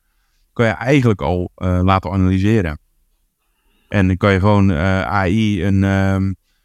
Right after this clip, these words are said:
ja, een analyse laten maken van de, de af-, het afgelopen kwartaal bijvoorbeeld, of het af-, afgelopen maand.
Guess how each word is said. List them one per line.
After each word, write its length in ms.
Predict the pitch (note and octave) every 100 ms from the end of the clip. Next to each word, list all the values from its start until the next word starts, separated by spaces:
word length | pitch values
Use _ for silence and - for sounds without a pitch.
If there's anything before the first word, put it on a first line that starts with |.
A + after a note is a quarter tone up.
| _ _
ja, 360 | A2+ G2+ D#2+
een 60 | F#2
analyse 460 | A2+ G#2 A2+ B2 A2+
laten 260 | F#2+ G2+
maken 340 | G2 F2+ - G2
van 280 | F#2+ F#2+ F#2+
de, 120 | F#2
de 80 | F#2
af-, 220 | F2+ -
het 200 | G#2 -
afgelopen 440 | E2 - G#2+ G2 -
kwartaal 440 | G#2+ - A2 C3+
bijvoorbeeld, 440 | G#2 F#2 E2+ D#2
of 200 | F2+ E2+
het 180 | F#2 F2
af-, 240 | - G2 G2+
afgelopen 560 | - G2 - G2+ G2+ G#2
maand. 460 | G2+ B2 F#2 -